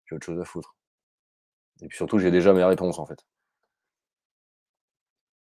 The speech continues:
Salut, les pierres ont été trouées par des rayons laser, oui, plasma, autant verticaux que horizontaux.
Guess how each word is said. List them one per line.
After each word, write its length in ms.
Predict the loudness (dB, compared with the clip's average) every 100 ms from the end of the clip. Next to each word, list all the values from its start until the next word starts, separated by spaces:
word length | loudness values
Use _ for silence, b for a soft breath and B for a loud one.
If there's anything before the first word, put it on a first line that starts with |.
| _ _
Salut, 540 | -20 -8 -4 0 0 0
les 140 | 0
pierres 420 | -4 -4 -2 0
ont 100 | -4
été 260 | -8 -10 -10
trouées 480 | -12 -8 0 0 0
par 160 | -4
des 100 | -6
rayons 440 | -6 -4 -4 -2 -4
laser, 520 | -4 -2 0 0 0
oui, 140 | -4 -6
plasma, 480 | -10 -10 -8 -6
autant 280 | -6 -8 -8
verticaux 420 | -8 -10 -6 -6
que 100 | -4
horizontaux. 600 | -4 -2 -2 -4 -6 -8